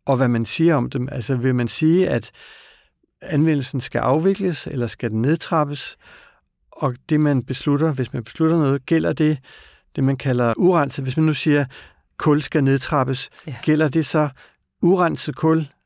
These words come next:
Speaker 1: eller gælder det alt kul i kraftværker?
Speaker 2: Ja.
Speaker 1: Og det går på, at hvis man siger, at det kun skal gælde urenset kul, så betyder det, at kulkraftværker med et C O to-filter,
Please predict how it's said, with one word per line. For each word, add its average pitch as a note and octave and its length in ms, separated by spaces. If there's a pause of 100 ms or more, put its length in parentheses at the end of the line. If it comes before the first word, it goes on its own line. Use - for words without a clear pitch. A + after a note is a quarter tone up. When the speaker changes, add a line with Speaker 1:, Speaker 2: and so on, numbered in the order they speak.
(120)
Speaker 1:
eller C#3 200
gælder C#3 300
det B2+ 280 (320)
alt - 320 (100)
kul B2+ 340
i E3 120
kraftværker? A2 640 (400)
Speaker 2:
Ja. B2 60 (380)
Speaker 1:
Og B2+ 140
det C#3+ 100
går D3 200
på, C#3+ 200
at B2+ 60
hvis B2 200
man C3+ 120
siger, D3 340 (420)
at C#3 140
det C3+ 100
kun D3 200
skal D3+ 160
gælde C3+ 360 (340)
urenset E3+ 520
kul, E3+ 320
så - 140
betyder D3 400
det, D3 80
at C3 280 (360)
kulkraftværker C3+ 800
med B2 300
et B2 320 (380)
C - 100
O C#3+ 60
to-filter, C#3 640